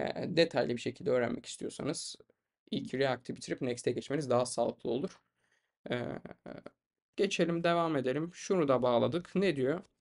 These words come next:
Aynen bizim bahsettiğimiz olayı bahsediyor. "Dashboard'un altındaki layout'u alıyorsun." diyor.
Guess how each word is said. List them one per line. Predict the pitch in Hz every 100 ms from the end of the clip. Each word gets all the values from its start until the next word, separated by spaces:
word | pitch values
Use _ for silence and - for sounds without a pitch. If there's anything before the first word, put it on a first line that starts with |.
| -
Aynen | 190 175 175
bizim | 160 160 160
bahsettiğimiz | 165 - 156 - 156 156 -
olayı | 165 156 156
bahsediyor. | 151 135 - 135 147
"Dashboard'un | 147 151 - 139 143
altındaki | 139 123 123 117 113
layout'u | 117 135 151 151
alıyorsun." | 156 156 156 - 156
diyor. | 147 151